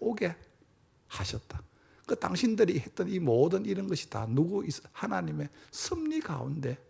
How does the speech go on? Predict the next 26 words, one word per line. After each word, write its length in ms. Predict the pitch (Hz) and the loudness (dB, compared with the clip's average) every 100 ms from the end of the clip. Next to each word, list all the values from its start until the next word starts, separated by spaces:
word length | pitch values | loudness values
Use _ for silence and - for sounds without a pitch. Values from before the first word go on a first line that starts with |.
| _ _ | _ _
있었다는 560 | 147 - 104 - 117 120 | -6 -4 -8 -10 -14 -14
거예요. 220 | - - _ - - - - - - | -18 -20 _ -18 -14 -12 -10 -2 8
여러분, 280 | 208 202 | 8 8
예수님을 540 | 123 120 113 220 233 196 | 6 6 4 4 4 4
믿지 220 | 165 - | 2 -2
않는 140 | 151 135 | 0 0
세상 340 | 127 113 170 | 0 -2 -4
사람들은 540 | 180 - 170 135 170 - | -6 -6 -4 -4 -6 2
우연이라고 640 | 165 135 165 254 - - | 6 10 10 10 4 -4
생각합니다. 840 | - 135 123 107 110 - - 101 - | -8 -6 -6 -6 -8 -10 -12 -16 -14
그러나 420 | - 123 117 120 113 - - - | -4 -2 -2 -6 -8 -16 -20 -14
저와 300 | - 151 151 120 | 0 4 4 4
여러분, 200 | 110 113 | 2 -2
예수 300 | 101 - 160 | -4 -4 -2
믿는 240 | 156 156 | 0 -2
사람들은, 540 | - - 131 120 117 - | -2 -4 -6 -6 -8 -8
아, 580 | - 87 90 98 101 - - - - - | -6 -4 -6 -8 -12 -16 -20 -20 -12 0
그 100 | 123 | 4
당시는 460 | 156 196 - 220 | 4 4 2 2
알 260 | 214 - 107 | 0 0 0
수 180 | - 185 | 0 -2
없었는데 640 | 117 - 135 123 113 110 | -2 -6 -6 -4 -6 -4
시간이 500 | - 269 - 208 143 | -2 -2 -2 -6 -6
지나고 420 | - 104 113 117 | -6 -6 -6 -6
난 320 | 107 101 101 | -8 -8 -10
뒤에, 260 | 113 117 | -10 -10